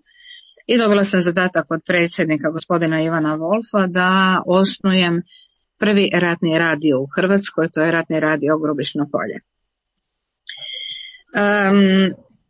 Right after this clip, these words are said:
vi tada, u tim trenucima, e,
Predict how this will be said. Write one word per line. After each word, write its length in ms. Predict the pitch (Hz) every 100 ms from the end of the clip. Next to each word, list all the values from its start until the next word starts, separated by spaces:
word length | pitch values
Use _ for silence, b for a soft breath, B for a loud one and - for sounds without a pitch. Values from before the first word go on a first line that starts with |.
| _ _ _ 202
vi 160 | 311 330
tada, 480 | 202 190 233 294 294 - _ -
u 100 | 180 170
tim 240 | 240 247 214
trenucima, 1120 | 180 165 160 165 175 240 247 220 196 180 175
e, 300 | _ -